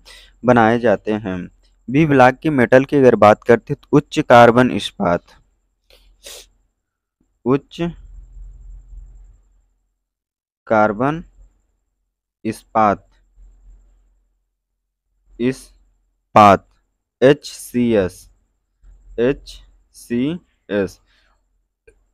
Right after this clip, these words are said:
या मृदु इस्पात की, मृदु इस्पात को जो है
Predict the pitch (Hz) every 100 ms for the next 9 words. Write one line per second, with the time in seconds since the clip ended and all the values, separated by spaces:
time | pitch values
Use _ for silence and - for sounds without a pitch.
0 | 143 127 143 170 156 123 143 147 131 127
1 | - 113 123 127 - _ _ - 104 92
2 | 117 _ _ _ _ _ _ _ _ -
3 | 113 151 160 127 135 - 120 127 147 -
4 | 156 - 143 147